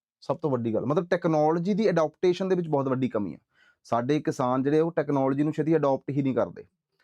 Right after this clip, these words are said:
ਉਹਨਾਂ ਨੂੰ ਯੂਜ਼ ਹੀ ਨਹੀਂ ਕਰਨੀਆਂ ਆਉਂਦੀਆਂ, ਅ, ਪਲੇਟਫਾਰਮ ਜਿਹੜੇ ਹੈਗੇ ਆ ਵੀ ਅੱਛਾ ਇਹਦੀ ਕੀ ਯੂਜ਼ ਆ, ਸਾਨੂੰ ਪਤਾ ਹੀ ਨਹੀਂ ਹੈਗਾ, ਠੀਕ ਹੈ। ਸੋ ਕਿਤੇ ਨਾ ਕਿਤੇ ਜੋ ਡਿਜੀਟਲ ਡਿਵਾਈਡ ਹੈ, ਕੁਝ ਕੁ ਤਾਂ ਵੱਡੇ ਕਿਸਾਨ ਇਹਦਾ ਯੂਜ਼ ਕਰ ਰਹੇ ਆ, ਛੋਟੇ ਕਿਸਾਨਾਂ ਨੂੰ ਪਤਾ ਹੀ ਨਹੀਂ ਇਹਦੇ ਬਾਰੇ।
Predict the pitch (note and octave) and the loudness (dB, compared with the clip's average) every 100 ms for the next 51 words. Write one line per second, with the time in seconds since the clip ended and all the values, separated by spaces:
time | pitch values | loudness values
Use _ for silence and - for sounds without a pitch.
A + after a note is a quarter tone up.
0 | _ _ C#3+ F3 G3+ F3+ E3 E3 F#3 F3 | _ _ 0 0 2 2 2 2 2 2
1 | E3+ C#3+ C#3+ C#3 C3+ A2+ D2+ B2 A2+ A#2+ | 2 2 0 0 0 -2 -4 -2 0 0
2 | A#2 - A#2 A2+ A2+ G#2+ A#2 A2+ A2 B2+ | 0 0 -2 0 0 0 0 -2 -2 -2
3 | C3 B2 A#2+ A#2+ A#2+ D#3 D#3 D3+ C#3+ D3 | -2 0 0 2 2 0 0 -2 0 0
4 | D3+ C#3+ G2+ B1+ - D3 F3 - - - | 0 0 -4 -6 -4 -2 -2 -4 -18 -10
5 | - F3 F3 F#3+ F#3 F#3+ F#3 E3+ D3+ D#3 | -2 2 2 4 6 6 6 4 2 4
6 | G3 E3 C3+ C3 C#3 C#3+ C#3 - _ _ | 4 4 4 4 2 2 0 -4 _ _
7 | _ _ E3 D3+ F3 F3 D3+ D3+ E3+ E3+ | _ _ 0 4 2 4 2 2 2 2
8 | E3+ E3+ D#3+ - D3+ D#3 C#3+ C3+ C#3 C3+ | 0 0 -2 0 2 4 2 2 0 2
9 | D3+ F#3 D#3+ C3 D3 C#3+ C#3 B2+ C3 F3 | 2 0 0 0 0 -2 -2 0 0 2
10 | A#3 - _ _ A#2+ C3+ C3+ C#3 D3 C3+ | 0 -4 _ _ -2 0 0 2 2 0
11 | C3 | -4